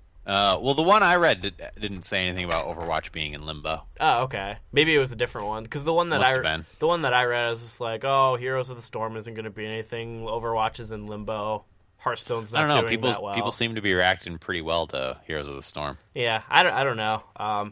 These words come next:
Speaker 2: it just depends if, like, the Dota and League of Legends crowd, how that goes. But that leads me into League or Heroes of the Storm. That's another game I've been playing a ton of. I try to get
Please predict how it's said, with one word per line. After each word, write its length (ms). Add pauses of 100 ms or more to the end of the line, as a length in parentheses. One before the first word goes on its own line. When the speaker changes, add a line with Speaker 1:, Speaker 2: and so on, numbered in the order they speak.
(120)
Speaker 2:
it 80
just 180
depends 420
if, 140
like, 300
the 260 (100)
Dota 480
and 280 (480)
League 300
of 100
Legends 340
crowd, 300
how 140
that 420
goes. 500 (720)
But 120
that 120
leads 180
me 120
into 140
League 280
or 200
Heroes 260
of 40
the 60
Storm. 380
That's 320
another 240
game 140
I've 80
been 100
playing 180
a 40
ton 180
of. 100
I 60
try 180
to 60
get 260